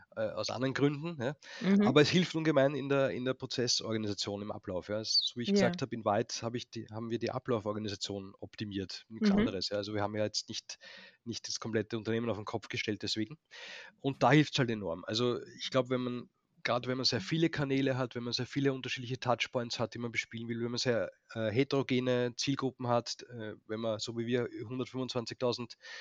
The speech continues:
Speaker 1: Produkte hat, die man irgendwo in, weiß nicht, dreihundert Produktgruppen clustern darf, kann, soll, äh, dann hat man sehr viel zu tun, ja, um alles irgendwie vernünftig auch in, in die Kommunikationskanäle auszuleiten. Und da hilft's enorm. Also, und es hilft auch, ähm,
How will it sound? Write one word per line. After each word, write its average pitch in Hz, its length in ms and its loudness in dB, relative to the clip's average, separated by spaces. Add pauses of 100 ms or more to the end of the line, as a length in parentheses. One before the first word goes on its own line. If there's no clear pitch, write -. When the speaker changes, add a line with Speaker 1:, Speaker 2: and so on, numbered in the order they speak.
(200)
Speaker 1:
Produkte 160 460 4
hat, 147 320 10
die 135 80 0
man 135 160 0
irgendwo 131 400 0
in, 120 220 -2
weiß 113 140 -2
nicht, 120 200 -4
dreihundert 117 400 0
Produktgruppen 135 760 -6
clustern 120 460 0
darf, 110 300 -2
kann, 117 220 0
soll, 123 320 4 (560)
äh, 113 260 4
dann 120 360 0
hat 123 180 -4
man 135 60 0
sehr 131 180 6
viel 160 160 4
zu 151 140 6
tun, 143 320 4 (100)
ja, 110 160 -4
um 107 200 -6
alles 107 300 4
irgendwie 110 280 -4
vernünftig 113 560 -8
auch - 380 -8
in, 110 400 -10
in 107 120 -12
die 107 60 -10
Kommunikationskanäle 113 880 -4
auszuleiten. 104 540 -2 (300)
Und 127 140 -4
da 127 60 8
hilft's 156 320 6
enorm. 135 360 0 (140)
Also, 110 180 0
und 101 400 -4
es 147 100 2
hilft 165 320 -2
auch, - 340 0 (260)
ähm, 120 380 -10